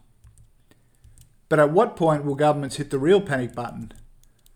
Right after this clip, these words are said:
Because net zero by twenty fifty is not it. The reason many are still negotiating, prevaricating, and putting it off is that governments and business are not looking at global warming in terms of risk,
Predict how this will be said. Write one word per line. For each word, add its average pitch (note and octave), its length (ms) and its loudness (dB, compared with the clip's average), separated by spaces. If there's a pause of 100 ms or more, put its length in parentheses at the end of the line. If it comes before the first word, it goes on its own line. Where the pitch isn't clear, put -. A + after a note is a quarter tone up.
(360)
Because D#3 260 -2
net F#3 220 4
zero E3 380 6
by C#3 180 0
twenty C#3+ 320 -6
fifty C3+ 420 -6
is A#2+ 120 -4
not C#3 240 -4
it. A#2 260 -6 (1600)
The D#3+ 100 0
reason F#3 440 8
many G3+ 320 4
are D#3 140 2
still D3+ 260 -2
negotiating, E3 1080 2 (220)
prevaricating, D#3 960 2 (220)
and D3 200 -6
putting F3+ 260 2
it D3 100 0
off D3 440 0 (320)
is D#3 180 2
that C#3 160 -4
governments F#3 400 2
and C#3+ 240 -4
business D3+ 480 -2
are D3 120 -2
not D#3 300 -2
looking D#3+ 300 -4
at D3 140 -6
global D3 320 0
warming C#3 340 -6
in C3+ 120 -8
terms C3 300 -10
of B2 160 -12
risk, - 380 -4